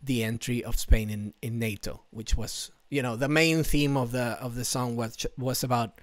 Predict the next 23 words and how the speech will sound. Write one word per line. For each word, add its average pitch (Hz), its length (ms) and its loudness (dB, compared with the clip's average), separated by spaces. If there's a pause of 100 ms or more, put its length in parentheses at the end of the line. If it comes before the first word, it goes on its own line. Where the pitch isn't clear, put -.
(580)
how 123 440 2 (520)
this 131 440 -2
fake-ass, 123 880 0 (120)
uh, 110 200 -4
socialist 123 560 2
party 113 260 4
that 107 220 -4
were 110 120 -4
not, 110 300 -6 (160)
absolutely 117 540 -4
not 101 280 -6
socialist 110 600 -2
since, - 560 -8 (180)
since 110 320 -4
the 110 160 -6 (240)
party 110 260 8
was, - 460 -6 (180)
you 101 120 -8
know, 90 140 -12 (100)
disintegrated 110 840 -6 (480)
and 107 220 -4
reintegrated 107 880 0
into, 104 560 -4